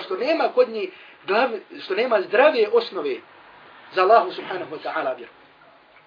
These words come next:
Što znači, draga braćo, da te stvari. Uglavnom, da se vratimo, danas ljudi kod nas, kad ima neki problem,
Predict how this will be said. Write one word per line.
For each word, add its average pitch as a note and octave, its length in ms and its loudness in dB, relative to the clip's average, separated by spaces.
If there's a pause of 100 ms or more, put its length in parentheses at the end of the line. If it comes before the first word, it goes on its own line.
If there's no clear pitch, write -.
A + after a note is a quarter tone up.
(540)
Što - 140 -16
znači, F#3 320 0
draga F3 300 -4
braćo, E3+ 280 -6 (1040)
da D3+ 140 -6
te F#3+ 220 0
stvari. A2+ 340 -14 (260)
Uglavnom, C#4 460 2 (140)
da F#3 80 -4
se A3 120 -4
vratimo, F#3 400 -4 (560)
danas D4+ 420 0
ljudi A3+ 360 -4
kod F#3+ 180 -6
nas, F3 340 -10 (720)
kad F#3+ 120 -6
ima C4+ 180 -2
neki A3+ 260 -8
problem, G3+ 360 -6